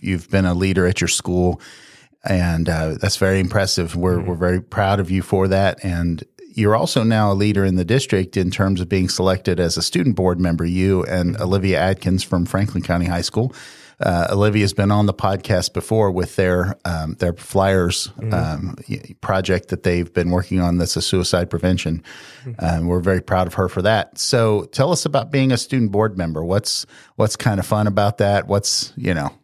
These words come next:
Speaker 2: Be-, being a student board member is, is great because you get to hear, like, everything.
Speaker 1: Sure.
Speaker 2: You know, I'm, I'm learning more and stuff, like, stuff I would never thought of, and seeing, like, the numbers. I'm kind of a math guy.
Speaker 1: Mm-hmm.
Speaker 2: So when I see all the numbers, but even just people who are, like, getting the school lunches,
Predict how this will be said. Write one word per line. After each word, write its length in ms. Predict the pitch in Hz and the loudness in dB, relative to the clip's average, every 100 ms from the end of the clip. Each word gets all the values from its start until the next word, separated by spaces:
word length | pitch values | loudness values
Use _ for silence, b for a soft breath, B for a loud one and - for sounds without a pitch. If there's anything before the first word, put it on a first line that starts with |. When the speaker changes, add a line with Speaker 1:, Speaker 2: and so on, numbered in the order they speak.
| _ 120 | _ -8
Speaker 2:
Be-, 140 | 123 | -8
being 220 | 113 139 | -6 -6
a 80 | 117 | -4
student 320 | - 95 87 | -6 -6 -8
board 220 | 95 90 | -8 -6
member 280 | 87 82 82 | -8 -8 -8
is, 180 | 82 - - | -8 -10 -10
is 120 | 87 | -6
great 440 | 90 87 78 80 _ _ | -2 -2 -4 -10 _ _
because 260 | 104 104 95 | -4 -2 0
you 60 | 113 | 0
get 180 | 117 107 | 0 0
to 80 | |
hear, 440 | 95 92 85 85 - _ | -2 -2 -2 -6 -10 _
like, 220 | - - - | -10 -10 -10
everything. 680 | 90 87 85 - - 85 107 | -10 -8 -10 -12 -14 -14 -8
Speaker 1:
Sure. 300 | - 104 85 - - - | 0 2 2 -4 -10 -6
Speaker 2:
You 120 | 92 | -2
know, 140 | 90 | 0
I'm, 180 | 101 110 | 0 0
I'm 200 | 107 107 | 0 2
learning 280 | 110 117 98 | 2 2 0
more 520 | 92 92 90 87 87 - _ _ _ | 0 0 0 0 -4 -14 _ _ _
and 100 | - | -6
stuff, 340 | - 90 85 | 0 -2 -2
like, 240 | 87 85 82 | -4 -4 -2
stuff 220 | 98 95 | -2 0
I 100 | 98 | 0
would 120 | 90 | 0
never 280 | 92 92 90 | 0 -2 -2
thought 260 | 101 98 95 | 0 2 2
of, 160 | 82 | -2
and 100 | 85 | -6
seeing, 300 | - 110 101 | -2 0 0
like, 180 | 92 90 | -2 -4
the 60 | 87 | -4
numbers. 480 | 95 101 101 95 - b b - | -2 0 0 -2 -8 b b -6
I'm 100 | 117 | -2
kind 180 | 113 104 | 0 0
of 100 | 92 | -2
a 80 | 87 | -2
math 360 | 90 95 101 - | 0 -2 -2 -2
guy. 340 | 98 95 95 | 0 2 2
Speaker 1:
Mm-hmm. 360 | 98 104 107 - | 4 4 2 0
Speaker 2:
So 140 | - 113 | 0 2
when 80 | |
I 60 | 120 | 2
see 140 | 127 123 | 2 2
all 100 | 104 | 2
the 80 | |
numbers, 320 | 95 104 110 98 | 0 0 -2 -2
but 320 | 90 92 - | -4 -4 -2
even 220 | 131 113 | 0 0
just 140 | 98 - | -2 -2
people 280 | 110 90 | -4 -4
who 80 | 98 | -4
are, 80 | 95 | -2
like, 220 | 82 101 | -4 -4
getting 220 | 104 - | -4 -2
the 60 | 95 | -4
school 260 | - 101 95 | -4 -2 0
lunches, 580 | 101 113 85 82 - | 0 -2 -6 -8 -12